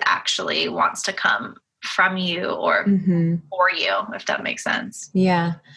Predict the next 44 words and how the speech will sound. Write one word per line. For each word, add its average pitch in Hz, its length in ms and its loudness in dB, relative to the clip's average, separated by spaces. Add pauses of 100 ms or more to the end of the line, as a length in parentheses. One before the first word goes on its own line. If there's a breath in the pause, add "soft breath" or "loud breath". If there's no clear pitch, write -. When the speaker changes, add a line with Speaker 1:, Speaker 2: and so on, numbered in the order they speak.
(340 loud breath)
Speaker 2:
N-, 185 220 2
what 190 140 6
are 196 80 4
some 190 300 2
ways 175 580 0 (240)
that, 165 440 2 (520)
like, 165 420 0 (120)
I 175 100 4
know 175 200 4
it's 165 160 0
a 156 60 -4
practice, 156 560 0
but - 200 0
what 175 160 4
are 175 160 2
some, 165 640 2
I 165 60 -2
guess, 165 240 0
ways 165 640 2 (360 loud breath)
that 170 120 2
you 165 80 2
can 165 160 2
tell 160 800 2
what 156 180 2
is 156 160 2
the 156 80 0
truth 156 340 0
versus 151 400 0
what 156 140 4
is 151 160 0
the 151 80 0
belief 151 340 0
for 160 100 0
you 151 180 2
personally, 147 600 -2
like, 147 360 -4
or 147 260 2
Speaker 1:
Yeah. 208 140 0 (300)
Speaker 2:
that 156 100 0
you 151 180 0 (140)
help 156 220 -4
clients 151 420 -2
with, - 120 -8
if - 60 -20